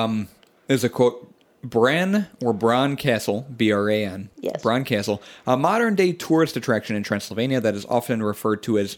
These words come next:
Speaker 1: Dracula's, Dracula's Castle, was never the residence of the Wallachian prince. He never lived there at Bran Castle. Uh, but because the castle is in the mountains in this foggy area and it looks spooky,
Speaker 2: Hmm.
Speaker 1: it's what one would expect of Dracula's castle. But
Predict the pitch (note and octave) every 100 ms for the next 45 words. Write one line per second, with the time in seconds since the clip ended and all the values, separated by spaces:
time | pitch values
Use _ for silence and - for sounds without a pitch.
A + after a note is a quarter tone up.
0 | - A2 A2+ A2+ G2+ G2 G#2 - _ B2
1 | D#3 A3 B2+ - G#2+ G2+ A2+ - - -
2 | - - - B2+ A#2+ B2+ E3+ F#3 E3+ B2
3 | A2 G#2+ G#2+ - A#2 G2+ G2+ G2+ F#2 G#2
4 | F#2+ G2 G2 F#2+ - D#3+ - - - C3
5 | D#3 F#3+ F3 E3 G#2+ F2 - - _ -
6 | G#2 G2 G#2 G2 F#2+ G2 F#2+ - G2 -
7 | - - - - - G#2+ G#2 G2+ D3+ -
8 | C3 - C#3 C#3 G3+ D#3+ D#3+ E3+ D#3+ D#3
9 | D#3 D3+ B2+ A#2+ G#2+ B2 E3+ E3 D3+ -
10 | A#2 G#2+ - D3+ D3+ C#3 A#2 A2 G#2+ G#2+
11 | A2 G#2 C3 D3+ - - - - G#3+ C3
12 | C3 D3+ - A3+ - - - - C3 C3
13 | - D#3+ D#3+ D3+ C#3+ D3+ C3+ A#2+ - -
14 | A2 - F#2+ G2+ F#2+ - - - - -
15 | - - F#3 F3+ -